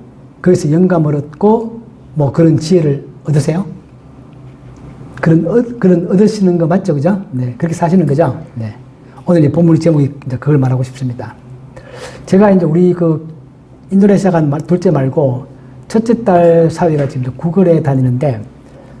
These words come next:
그 구글에도 신우의 모임이 있어요. 모임이 있는데 그 신우의 모임을 주관했던 구글 코리아의 대표가 최근에 우리 요새 왜 그 챗 G P T 하는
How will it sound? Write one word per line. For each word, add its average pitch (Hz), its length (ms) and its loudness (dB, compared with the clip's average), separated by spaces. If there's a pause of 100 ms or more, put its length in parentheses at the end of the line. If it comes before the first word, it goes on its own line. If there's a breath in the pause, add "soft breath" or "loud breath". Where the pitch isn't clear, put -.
(120 loud breath)
그 - 140 -2
구글에도 214 440 4
신우의 202 360 2
모임이 143 280 0
있어요. 131 420 -8 (140)
모임이 143 220 -2
있는데 131 440 -2 (520 loud breath)
그 160 160 2
신우의 220 420 4
모임을 170 760 2
주관했던 165 760 0 (500)
구글 190 260 2
코리아의 185 380 0
대표가 170 840 0
최근에 160 560 0 (540)
우리 143 140 2
요새 139 220 2
왜 135 200 2
그 135 120 -2
챗 - 280 -2
G 165 100 -4
P - 340 -4
T 131 320 0
하는 127 320 0